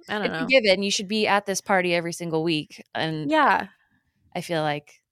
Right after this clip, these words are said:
Speaker 2: that's just your job at this point. But
Speaker 1: You're welcome for the invitation
Speaker 2: Yeah,
Speaker 1: to get
Speaker 2: yeah.
Speaker 1: off and come hard.
Speaker 2: <laughs> Yeah, abso-fucking-lutely. But I guess I'll say thanks.
Speaker 1: Yeah. Uh, go off, come hard. Fuck.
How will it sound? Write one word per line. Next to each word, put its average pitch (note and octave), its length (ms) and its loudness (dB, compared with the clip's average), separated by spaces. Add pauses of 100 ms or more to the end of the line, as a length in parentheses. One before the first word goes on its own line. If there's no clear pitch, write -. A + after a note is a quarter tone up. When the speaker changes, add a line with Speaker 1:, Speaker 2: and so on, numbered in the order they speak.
Speaker 2:
that's D#3+ 160 -10
just - 180 -8
your E3+ 80 -4
job D#3 280 0
at - 100 -12
this - 140 -10
point. C#3 420 -12
But C#3+ 140 -6
Speaker 1:
You're C#4+ 120 0
welcome F#3+ 320 2
for E3+ 140 -6
the E3+ 140 -2
invitation F3+ 760 -6 (200)
Speaker 2:
Yeah, A#3 180 2
Speaker 1:
to - 120 -2
get G3 260 4
Speaker 2:
yeah. E3+ 80 10
Speaker 1:
off E3+ 220 8
and E3 160 -2
come E3 240 2
hard. D#3+ 380 -2 (260)
Speaker 2:
<laughs> - 340 -10
Yeah, A#3+ 720 6 (480)
abso-fucking-lutely. E3+ 1200 0
But F3+ 160 0
I F#3 80 2
guess E3 220 -4
I'll D3+ 80 -8
say - 220 -14
thanks. - 420 -16 (240)
Speaker 1:
Yeah. D4 160 -6 (460)
Uh, B3 500 6
go G#3 220 8
off, D3+ 260 4
come D#3+ 200 -2
hard. D#3 260 -4
Fuck. - 420 -4